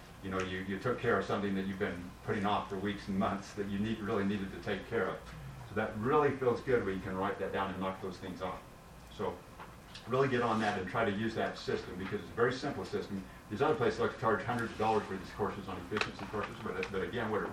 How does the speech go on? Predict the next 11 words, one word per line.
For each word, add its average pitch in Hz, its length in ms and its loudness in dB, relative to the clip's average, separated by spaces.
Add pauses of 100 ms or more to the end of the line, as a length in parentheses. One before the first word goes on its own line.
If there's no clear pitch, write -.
(140)
really 127 340 0
boils 117 360 0
down 110 280 -4
to 95 80 -8
is - 680 -10
these 98 200 -2
habits 104 320 4
of 98 80 -8
being 92 200 -4
more 104 260 2
focused, 104 360 0